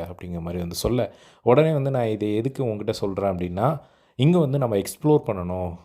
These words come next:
அப்படின்னு சொல்லி ஒரு புது வேர்டை வந்து அவங்க அடிக்கடி சொல்றாங்க. அதை கேட்கும் போதே வந்து, "என்னடா இது?" அப்படிங்கிற மாதிரி தான் இருக்கு, "புது புதுசா சொல்றாங்களே" அப்படிங்கிற மாதிரி.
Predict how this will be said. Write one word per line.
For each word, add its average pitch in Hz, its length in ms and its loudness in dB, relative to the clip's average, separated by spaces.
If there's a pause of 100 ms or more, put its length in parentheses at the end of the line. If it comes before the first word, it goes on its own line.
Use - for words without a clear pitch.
(240)
அப்படின்னு 113 340 -6
சொல்லி 127 260 2
ஒரு 120 220 2
புது 170 280 0
வேர்டை 139 320 2
வந்து 120 180 0
அவங்க 110 160 -2
அடிக்கடி 98 360 -2
சொல்றாங்க. 95 300 -4
அதை 95 140 -2
கேட்கும் 113 380 -6
போதே 110 200 -2
வந்து, 104 260 0 (680)
"என்னடா 101 300 2
இது?" 110 140 4
அப்படிங்கிற 98 300 -4
மாதிரி 92 220 -6
தான் 101 120 0
இருக்கு, 92 280 -6 (220)
"புது 101 180 0
புதுசா 104 320 0 (100)
சொல்றாங்களே" 95 480 -4
அப்படிங்கிற 90 320 -4
மாதிரி. 90 220 -2